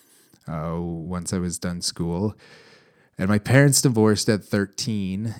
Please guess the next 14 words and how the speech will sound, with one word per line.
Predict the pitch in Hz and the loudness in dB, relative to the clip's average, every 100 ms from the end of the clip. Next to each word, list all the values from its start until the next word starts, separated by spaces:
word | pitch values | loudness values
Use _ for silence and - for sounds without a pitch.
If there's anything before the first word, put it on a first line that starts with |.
| - | -12
and | 95 90 92 92 | -8 -6 -6 -4
we | 98 | -4
moved | 98 95 | -4 -4
back | 90 92 | -4 -4
to | - | -4
my | 101 | -2
mom's | 98 98 - | -2 0 2
hometown. | 113 107 - - - - 90 80 92 131 - - _ _ _ _ _ _ _ _ _ _ _ _ _ _ _ _ _ _ | 0 0 -14 -6 -6 -6 -8 -6 -6 -8 -10 -20 _ _ _ _ _ _ _ _ _ _ _ _ _ _ _ _ _ _
And | 117 117 - - | -2 -2 -2 0
all | 120 | 0
of | 131 | 2
a | |
sudden, | 147 131 | 0 0
overnight, | 127 120 113 110 110 - - | 0 -2 -4 -2 -2 -4 -6